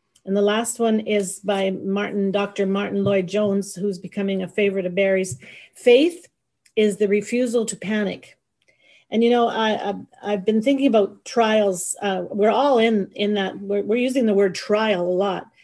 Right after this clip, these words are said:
Um, I think I would define my trials right now as just disappointments. There's a lot of disappointment. Uh, we're approaching Christmas and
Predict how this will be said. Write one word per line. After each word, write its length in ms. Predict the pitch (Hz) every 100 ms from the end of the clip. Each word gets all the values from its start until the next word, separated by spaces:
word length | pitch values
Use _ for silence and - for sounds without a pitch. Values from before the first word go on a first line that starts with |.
| - - -
Um, 260 | 202 196 196
I 80 | -
think 320 | 214 233 214 _ _ 202 _ _ _ _
I 140 | 202
would 140 | 233 233
define 480 | 202 - 214 202 202
my 220 | 202 240
trials 440 | 254 202 190 185
right 180 | 202 190
now 200 | 196 190
as 100 | 180
just 240 | 214 214
disappointments. 960 | - 254 214 - 208 220 202 - - -
There's 160 | - 190
a 40 |
lot 300 | 208 202 226
of 100 | 254
disappointment. 880 | 208 214 214 185 220 214 196 180 - _ - - - _
Uh, 160 | 196 190
we're 140 | 202
approaching 480 | 185 - 226 220 214
Christmas 480 | - 226 226 220 -
and 220 | 196 135